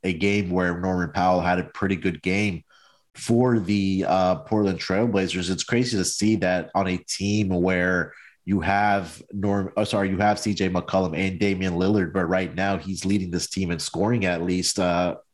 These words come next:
uh, at least for the games that kind of, uh, you need. I guess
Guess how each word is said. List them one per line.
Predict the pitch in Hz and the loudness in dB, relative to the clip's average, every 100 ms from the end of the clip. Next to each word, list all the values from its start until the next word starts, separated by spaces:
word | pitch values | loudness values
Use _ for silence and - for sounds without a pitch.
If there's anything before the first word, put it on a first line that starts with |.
| _ _ - | _ _ -2
uh, | 104 92 | 0 0
at | 95 | 0
least | 110 117 - | 2 0 0
for | 107 | -2
the | 95 | 0
games | 87 101 87 | 2 0 0
that | 90 | -2
kind | 98 95 | 0 0
of, | - - - - - - - - | -4 -16 -20 -20 -20 -20 -10 0
uh, | 90 95 | 2 2
you | 113 | 2
need. | 107 120 117 92 _ _ - | 4 4 2 -2 _ _ -2
I | 123 | 0
guess | 135 139 - - | 0 -2 -10 -16